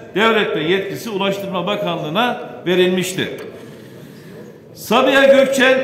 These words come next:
Havalimanı raylı sistemi hattı geçici kabulü yirmi dokuz Eylül iki bin yirmi iki tarihinde İstanbul Büyükşehir Belediyesi'ne devir teslim tutanağı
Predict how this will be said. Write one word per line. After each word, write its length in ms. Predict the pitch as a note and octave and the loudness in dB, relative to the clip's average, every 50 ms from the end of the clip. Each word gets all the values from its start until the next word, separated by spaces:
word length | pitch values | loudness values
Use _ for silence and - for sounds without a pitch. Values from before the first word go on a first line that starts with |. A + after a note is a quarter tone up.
| - - - - - - - - - | -2 -4 -6 -8 -8 -10 -12 -8 -4
Havalimanı 880 | E3+ G3+ A3+ A#3 B3+ B3+ A#3 G#3 G3 F3+ E3 D#3+ F3 G#3+ A#3 A#3+ A#3 - - - F3 | 0 0 2 2 2 2 2 2 0 2 0 2 2 2 0 0 -2 -4 -6 -4 -2
raylı 280 | F#3+ G3 F#3+ F#3+ F#3+ | 0 0 0 0 0
sistemi 540 | G3 - - F3+ D#3 - - E3 D#3+ D3 D3+ | -2 -4 -4 -6 -6 -6 -6 -6 -6 -6 -6
hattı 640 | C#3 C3+ D#3+ E3+ E3 - - - F#3+ G#3+ A3+ G#3+ - - - - - | -6 -4 -4 -4 -4 -4 -4 -2 0 0 0 -2 -4 -6 -8 -8 -6
geçici 460 | D#3 D#3+ - - F3+ E3 G3 G3 - | -6 -6 -6 -6 -10 -8 -8 -10 -8
kabulü 600 | - E3 D3 C3+ C#3+ C3 C3 D#3+ G3 A3 A3 - - - - - - - - - - - | -8 -8 -6 -4 -4 -2 0 2 2 2 2 0 -2 -6 -8 -8 -10 -12 -14 -14 -8 -4
yirmi 300 | F3+ F#3 F#3+ G3 G3 F3+ | -2 -2 -2 -2 -2 -2
dokuz 460 | F#3+ F#3+ - F#3+ G#3+ G#3 G#3 G3+ G#3 - | -2 -2 -2 -2 -4 -4 -4 -4 -4 -4
Eylül 380 | F3 E3 D3+ D3 D3+ C#3+ - | -4 -4 -4 -4 -4 -6 -6
iki 240 | F3 E3+ - F#3+ E3 | -8 -8 -6 -6 -6
bin 80 | E3 D3 | -6 -6
yirmi 320 | D3 D#3+ F3+ F3+ E3+ D3+ C3+ | -4 -4 -4 -4 -4 -6 -8
iki 160 | D3+ D3 - | -10 -10 -6
tarihinde 840 | E3+ F3 F3+ F3 D#3+ D#3 D3 C3+ C#3 E3+ G3+ G#3 - - - - - - - - - | -2 0 0 0 0 -2 -4 -4 -4 -4 -2 -2 -2 -4 -6 -8 -10 -12 -14 -12 -10
İstanbul 560 | F#3 - - - F#3+ E3+ D#3+ D#3 D#3 C#3+ D3 | -10 -10 -8 -6 -6 -4 -4 -4 -6 -4 -4
Büyükşehir 440 | F#3 F#3 F3 - - E3 C#3+ C3 D3+ | -2 -2 -2 -4 -4 -6 -6 -6 -4
Belediyesi'ne 720 | F3 F3 D#3+ C#3 B2 - - D3+ F3 G3 G3+ G3+ - - - - - - - - | -4 -4 -4 -6 -6 -8 -8 -6 -4 -4 -4 -4 -6 -8 -8 -10 -12 -14 -10 -4
devir 340 | F3 F3+ F3+ E3+ D#3+ D3 - | 0 2 2 2 2 0 -2
teslim 360 | E3+ F3 E3+ - - C#3 C3+ | -4 -4 -4 -6 -6 -10 -12
tutanağı 500 | C3 - - D#3+ D3+ C#3+ D#3+ F#3 G3 G3+ | -14 -14 -12 -10 -8 -4 -2 -2 -2 -2